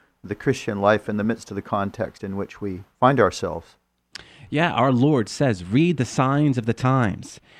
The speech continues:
Speaker 2: And this is not to be reduced to just, you know, the end of time. No, we are to read the signs of the times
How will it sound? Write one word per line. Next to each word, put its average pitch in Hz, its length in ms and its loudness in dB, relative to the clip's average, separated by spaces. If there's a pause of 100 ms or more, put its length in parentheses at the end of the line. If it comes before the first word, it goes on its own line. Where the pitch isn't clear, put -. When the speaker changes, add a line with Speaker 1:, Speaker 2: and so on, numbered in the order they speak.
Speaker 2:
And 131 180 4
this 131 320 -2
is 135 160 -2
not 165 360 0
to 147 120 0
be 131 200 0
reduced 120 420 -2
to 110 120 -6 (180)
just, 120 600 0
you 117 60 2
know, 104 60 0
the 113 200 -4
end 127 320 2
of 107 280 -6
time. 110 500 0
No, 120 360 2 (280)
we 160 160 2
are 180 80 2
to 131 140 0
read 131 260 2
the 120 80 -2
signs 139 400 -2
of 110 80 -10
the 113 80 -2
times 120 480 -2